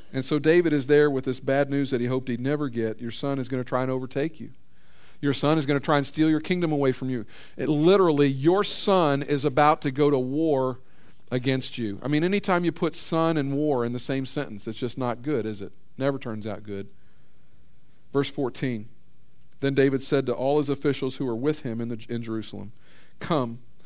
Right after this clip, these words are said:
we must flee, or none of us will escape from As-, Absalom. We must leave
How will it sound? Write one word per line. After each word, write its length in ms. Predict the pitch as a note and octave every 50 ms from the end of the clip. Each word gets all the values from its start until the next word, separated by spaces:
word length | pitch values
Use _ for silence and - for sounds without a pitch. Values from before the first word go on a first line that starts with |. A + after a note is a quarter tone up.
| - - - - -
we 140 | - C#3+ D3
must 220 | C#3+ C3+ B2+ -
flee, 420 | - - F3 F3 F3 F3 F#3 F#3+ F#3
or 160 | D3 C#3+ C#3
none 200 | C3 D3 E3 E3+
of 80 | D#3+
us 140 | E3 D3+ -
will 160 | D#3+ D#3+ D#3
escape 420 | D3+ C#3+ - - - E3 E3+ E3+ E3
from 180 | - D#3+ D#3
As-, 260 | C#3+ C#3+ C#3+ C#3 - - -
Absalom. 520 | - C3 C#3 C3+ - - B2 A2+ A2 A2 - - - - - - - - -
We 100 | C#3 D3
must 240 | D3 C#3 C#3 -
leave 260 | C#3+ D#3 E3 F3 E3+